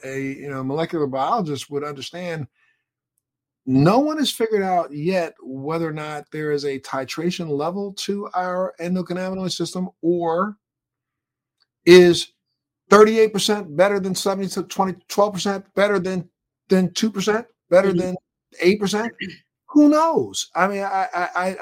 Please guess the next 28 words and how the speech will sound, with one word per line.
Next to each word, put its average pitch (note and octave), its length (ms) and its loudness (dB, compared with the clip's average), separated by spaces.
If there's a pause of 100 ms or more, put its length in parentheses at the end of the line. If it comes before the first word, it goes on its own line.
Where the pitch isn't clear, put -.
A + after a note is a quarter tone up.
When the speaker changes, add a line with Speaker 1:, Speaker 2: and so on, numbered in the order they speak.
Speaker 1:
I F3 40 -4
don't G#3 340 -4
buy G3+ 300 -2
this F#3+ 200 -4
idea E3+ 420 -4
that D#3+ 120 -10
I E3 160 -8
have E3 220 -4
to D3+ 100 -12
have D#3+ 220 -10
the D#3 80 -10
highest E3+ 680 -8
T F3 140 -6
H E3+ 240 -6
C E3 140 -8
level D#3+ 400 -6
in D#3 100 -8
the C3+ 60 -4
world D3 520 0 (460)
to E3+ 160 4
elicit F3 320 2
the E3 100 -8
response D#3+ 580 -6
that C#3+ 140 -10 (140)
I A3 280 0
need. C3 360 -2 (260)
Speaker 2:
Right. C#3+ 220 -10 (220)
Speaker 1:
And E3+ 280 -4